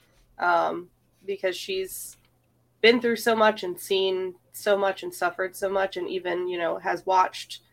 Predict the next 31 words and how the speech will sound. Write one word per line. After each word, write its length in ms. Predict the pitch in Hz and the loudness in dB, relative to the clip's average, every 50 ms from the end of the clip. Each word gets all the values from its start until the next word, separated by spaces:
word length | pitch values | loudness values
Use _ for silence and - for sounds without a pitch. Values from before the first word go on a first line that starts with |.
| _ _ _ _ _ _ _ _ _ | _ _ _ _ _ _ _ _ _
the, 560 | 370 392 - 185 185 - - - 175 - - - _ _ _ _ _ _ _ _ _ _ | -6 -4 -2 -2 -2 0 0 0 0 -2 -6 -10 _ _ _ _ _ _ _ _ _ _
um, 540 | - 180 175 175 170 160 151 156 151 175 185 - _ _ _ _ | 2 4 4 4 4 2 2 0 -4 -6 -10 -12 _ _ _ _
Resistance 580 | - 196 202 185 233 247 233 - 220 175 - - | 2 2 2 4 2 0 0 0 -4 -4 -4 -4
fail 500 | - - - - 220 220 214 208 208 - _ _ _ _ _ _ _ _ _ _ _ _ _ _ _ _ _ _ _ _ _ _ _ _ _ _ _ _ _ _ | 2 6 6 8 8 6 4 2 -2 -4 _ _ _ _ _ _ _ _ _ _ _ _ _ _ _ _ _ _ _ _ _ _ _ _ _ _ _ _ _ _
in 160 | - 214 202 196 | 0 2 4 4
their 240 | 190 180 175 175 | 4 4 4 2
missions, 440 | 175 190 220 247 - 320 277 226 202 | 2 2 2 2 2 0 -2 -2 0
but 120 | 196 208 196 | 2 6 6
also 240 | 208 220 214 220 | 6 6 4 0
fail 320 | 208 - - 220 196 190 190 | -6 -2 2 2 4 4 2
her 260 | - 208 220 240 240 | 0 0 0 2 2
because 300 | 202 190 185 - 196 175 | 0 -2 -2 -2 -6 -4
they 140 | 180 170 165 | -4 -4 -4
failed 280 | - - 190 190 185 | 0 0 0 0 0
to 60 | - 170 | -2 -10
keep 240 | - - 185 - | -12 -12 -12 -10
her 100 | - 170 | -10 -12
sister 340 | 170 - - 214 214 - 190 | -8 -8 -8 -8 -6 -6 -8
safe. 460 | 185 - - 165 156 156 - - _ _ _ _ _ _ _ _ - | -8 -6 -4 -4 -4 -4 -6 -10 _ _ _ _ _ _ _ _ -2
And 140 | 180 190 | 0 2
yet 140 | 196 196 190 | 2 2 0
she 140 | - - 202 | -2 -6 -8
still 260 | - - - 196 196 | -6 2 4 4 4
has 220 | - 185 175 175 - | 4 2 -4 -6 -8
full 480 | - - - 202 190 190 190 185 180 | -12 -2 0 2 4 4 4 4 0
faith 500 | 180 - - - 185 185 175 170 165 _ | -4 -6 -2 0 0 0 0 -2 -6 _
in 160 | - 175 170 | -8 -6 -4
this 200 | 170 165 160 - | -4 -4 -6 -6
cause 680 | - - - 165 160 156 151 - 160 170 - - - - _ _ _ _ _ _ _ _ _ _ _ _ _ _ _ | -12 -8 -4 -2 -2 0 0 -2 -2 -6 -10 -14 -16 -16 _ _ _ _ _ _ _ _ _ _ _ _ _ _ _
because 280 | - 175 175 - 180 175 | -6 -6 -4 -4 -6 -6
she 500 | - - 185 175 175 170 170 165 165 | -4 -4 -4 -4 -2 -4 -4 -6 -8